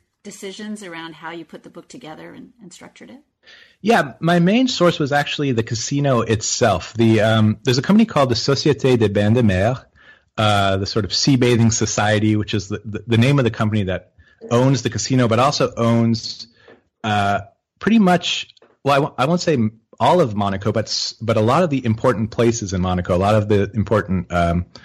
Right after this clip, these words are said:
Speaker 2: restaurants, hotels, businesses,
Speaker 1: Mm-hmm.
Speaker 2: and of course the casino, which is this huge, um, source of revenue, all owned by this, uh, company, the S B M.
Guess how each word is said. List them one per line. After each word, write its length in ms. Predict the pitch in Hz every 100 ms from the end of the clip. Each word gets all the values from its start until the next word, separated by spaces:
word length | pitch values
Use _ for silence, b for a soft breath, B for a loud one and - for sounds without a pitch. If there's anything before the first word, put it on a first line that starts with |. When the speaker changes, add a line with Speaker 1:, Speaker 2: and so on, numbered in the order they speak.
| B B B _
Speaker 2:
restaurants, 440 | 151 165 - 135 110
hotels, 480 | 104 151 147 139
businesses, 880 | - 123 117 117 - 107 104 104 107
Speaker 1:
Mm-hmm. 360 | 208 214 202 190
Speaker 2:
and 120 | 110 107
of 80 |
course 260 | - 123 113
the 80 | 107
casino, 340 | 104 - 135
which 120 | 113 113
is 120 | 107
this 120 | 107
huge, 460 | - 110 101 92 -
um, 440 | 104 95 90 87 - _ _
source 280 | - 117 101
of 100 | 101
revenue, 420 | 147 170 127 120 117 B B _
all 180 | 120 131
owned 200 | 117 117
by 100 | 104
this, 320 | 101 95 -
uh, 140 | - 95
company, 320 | 110 95 104
the 180 | 92 95
S 200 | 98 -
B 180 | 90 92
M. 240 | 85 85